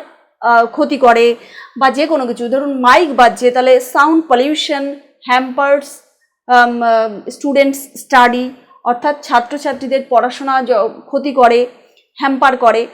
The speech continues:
হ্যাম্পারের বাংলা মানে অনেক কিছু হয়, এখানে ব্যাহত করা, আটকানো, অগ্রগতি বন্ধ করা, উন্নতি বন্ধ করা,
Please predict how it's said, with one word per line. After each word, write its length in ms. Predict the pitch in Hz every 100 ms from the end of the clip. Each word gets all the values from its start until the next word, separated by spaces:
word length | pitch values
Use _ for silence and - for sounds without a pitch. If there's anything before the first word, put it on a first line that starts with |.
| - - - - _
হ্যাম্পারের 420 | 254 285 294 349 339
বাংলা 300 | 247 269 294
মানে 160 | 339
অনেক 280 | 294 240 339 -
কিছু 240 | 294 247
হয়, 120 | 220
এখানে 240 | 220 302 277
ব্যাহত 360 | 220 247 294
করা, 260 | 294 302 285
আটকানো, 640 | 226 - 285 269 269 262 -
অগ্রগতি 560 | 254 254 330 302 302
বন্ধ 300 | 254 247 247
করা, 400 | 254 240 233 240 -
উন্নতি 500 | 302 302 311 320 240
বন্ধ 260 | 226 247 254
করা, 380 | 254 233 240